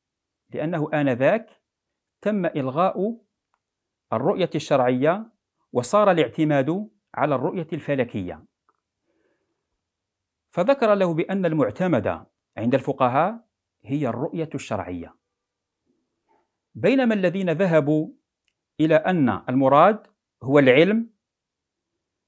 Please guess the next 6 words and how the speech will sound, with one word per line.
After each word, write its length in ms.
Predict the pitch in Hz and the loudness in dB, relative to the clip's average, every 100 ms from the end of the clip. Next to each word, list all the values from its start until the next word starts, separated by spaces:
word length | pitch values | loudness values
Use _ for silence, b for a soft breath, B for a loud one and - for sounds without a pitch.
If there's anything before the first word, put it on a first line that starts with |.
| _ _ _ _ 185 | _ _ _ _ 2
أو 100 | 196 | 2
مجرد 840 | 175 147 226 180 160 170 208 - _ _ _ _ _ _ _ _ _ _ _ _ _ _ - | 2 2 2 4 2 0 -4 -10 _ _ _ _ _ _ _ _ _ _ _ _ _ _ -14
غلبة 440 | 110 165 170 151 147 | -2 0 2 0 0
الظن 520 | 127 110 139 196 233 | -2 2 2 2 -4
برؤية 360 | 135 151 151 139 | -2 -2 -2 -4
الهلال 560 | 139 120 127 165 220 | -4 -2 0 0 -2